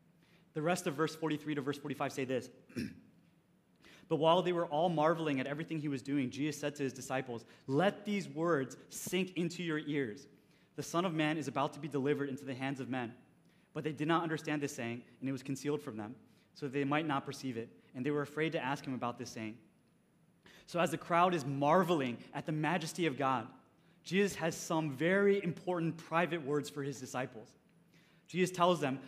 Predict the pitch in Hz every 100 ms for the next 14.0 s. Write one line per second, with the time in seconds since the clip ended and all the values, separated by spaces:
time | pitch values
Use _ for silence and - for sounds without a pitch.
0 | - 135 175 208 - 214 202 143 147 175
1 | 165 139 - - - - 190 185 - 190
2 | 185 - 185 165 151 156 147 147 107 -
3 | - - _ _ _ _ _ - - 160
4 | 170 175 170 156 185 202 156 170 147 120
5 | 120 131 190 185 139 160 - 165 160 151
6 | 160 165 120 - 160 151 165 175 156 165
7 | 208 175 180 143 165 175 143 127 127 -
8 | - 127 143 214 233 233 - - 226 226
9 | 202 151 160 139 175 170 151 - 180 -
10 | 185 156 160 151 143 110 - - _ _
11 | _ _ _ - - _ _ _ 180 165
12 | 185 170 185 151 156 151 165 185 160 156
13 | 147 147 156 143 139 127 127 123 135 110